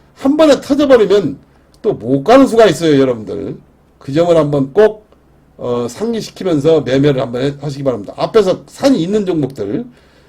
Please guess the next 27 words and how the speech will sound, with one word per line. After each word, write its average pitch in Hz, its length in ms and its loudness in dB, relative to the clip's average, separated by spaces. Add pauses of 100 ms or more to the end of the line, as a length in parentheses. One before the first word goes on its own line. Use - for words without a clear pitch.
(300)
뭐 - 200 4
금방 269 320 0
갈 233 160 0
것 226 80 -12
같죠? 254 520 2 (600)
그러지만 139 680 0 (580)
주식이란 120 580 -4
그런 117 180 -10
게 110 80 -6
아닙니다. 104 400 -6 (800)
예, 110 100 -8
그래서 117 260 -8
거래가 135 320 -2
너무나 131 260 -2
터졌기 156 400 -10
때문에 135 420 -4 (520)
조정을 127 640 -4
한번 131 360 -4
이, 104 80 -16
삼 120 200 -8
일 120 80 -8
정도는 107 440 -10
받아야 120 400 -6
되지 110 220 -6
않겠느냐 104 440 -10
하는 139 220 -4
생각이 135 440 -4